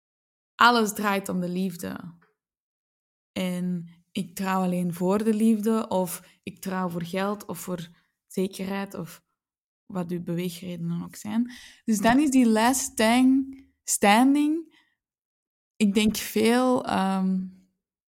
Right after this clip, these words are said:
Speaker 1: ik denk voor ons veel, ehm,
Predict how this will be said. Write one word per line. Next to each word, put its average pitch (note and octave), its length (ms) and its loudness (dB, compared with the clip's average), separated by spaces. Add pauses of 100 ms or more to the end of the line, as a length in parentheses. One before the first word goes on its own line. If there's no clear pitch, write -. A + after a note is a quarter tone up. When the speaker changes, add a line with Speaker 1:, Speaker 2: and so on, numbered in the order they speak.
(1000)
Speaker 1:
ik F#3+ 120 -4
denk G3 180 -2
voor F#3+ 260 -2
ons C4 360 4
veel, G#3 760 -2 (240)
ehm, E3+ 520 -6